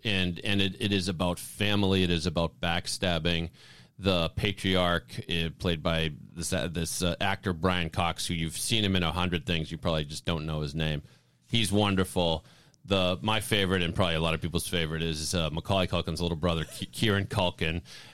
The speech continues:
a-, as the sort of, I guess, fair to say, black sheep of the family. But they all have these quirks that are interesting. No one seems to be able to trust one another.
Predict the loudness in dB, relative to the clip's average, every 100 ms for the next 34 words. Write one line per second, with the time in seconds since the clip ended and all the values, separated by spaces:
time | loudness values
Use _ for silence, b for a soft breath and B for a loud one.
0 | -4 0 2 0 0 0 2 0 -2 -2
1 | -2 2 4 4 4 0 -4 -6 -2 -2
2 | -2 -6 -2 0 2 2 0 0 0 -2
3 | -2 -2 -2 -4 -2 -4 0 0 2 0
4 | -2 B B B B -4 0 0 2 2
5 | 2 2 2 2 0 -4 -8 -12 0 2
6 | 2 -2 -2 2 4 4 2 0 -2 0
7 | 2 4 2 0 0 4 4 4 0 0
8 | 2 2 0 -2 0 0 0 2 4 4
9 | 4 4 4 4 2